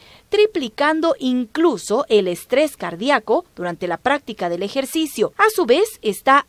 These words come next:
ampliamente demostrada la relación causa-efecto entre enfermedades como la arterioesclerosis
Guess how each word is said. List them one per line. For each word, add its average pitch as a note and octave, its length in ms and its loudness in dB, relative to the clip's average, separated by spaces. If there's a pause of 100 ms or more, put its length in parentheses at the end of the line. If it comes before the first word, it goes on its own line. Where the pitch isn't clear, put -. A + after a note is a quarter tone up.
(120)
ampliamente E4 880 0
demostrada F#3 760 0 (260)
la G#3+ 220 6
relación B3+ 720 0 (100)
causa-efecto D#4+ 1120 0
entre F#3 360 -4
enfermedades F#3+ 760 0
como A3+ 260 2
la A#3+ 220 6
arterioesclerosis F#3+ 1200 -2